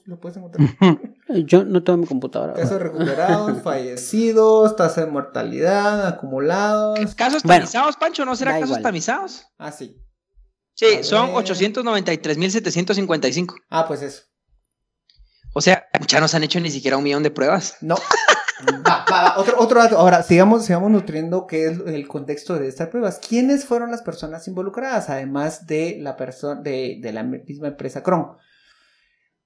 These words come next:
Speaker 1: Ronaldo Estrada Rivera. Este tipo es bien personaje, es, es bien, bien curiosito.
Speaker 3: Es amigo de Miguel Martínez.
Speaker 1: Va, te pongo la carrera. El chavo primero fue
Speaker 2: Mm.
Speaker 1: candidato por Vamos.
Speaker 3: Ah, sí, pero hay que ser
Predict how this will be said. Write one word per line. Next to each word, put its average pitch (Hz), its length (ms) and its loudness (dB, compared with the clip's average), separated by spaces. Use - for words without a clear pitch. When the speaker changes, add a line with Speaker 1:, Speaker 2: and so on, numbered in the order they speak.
Speaker 1:
Ronaldo 208 1160 0
Estrada 208 520 0
Rivera. 180 560 2
Este 170 180 -6
tipo 247 300 -2
es 247 80 2
bien 247 160 4
personaje, 220 560 2
es, 208 100 4
es 208 160 2
bien, 226 360 2
bien 196 140 2
curiosito. 208 680 2
Speaker 3:
Es 165 240 -2
amigo 208 380 6
de 180 180 4
Miguel 160 640 4
Martínez. 147 500 -2
Speaker 1:
Va, - 80 -12
te 180 100 -2
pongo 233 240 0
la 294 120 -2
carrera. 143 320 -8
El 160 140 -12
chavo 392 260 2
primero 214 320 -6
fue 262 180 -4
Speaker 2:
Mm. 110 200 -2
Speaker 1:
candidato 160 720 -4
por 131 160 -10
Vamos. - 480 -10
Speaker 3:
Ah, - 160 -12
sí, 285 240 2
pero 156 300 4
hay 165 140 0
que 180 100 -2
ser - 320 -6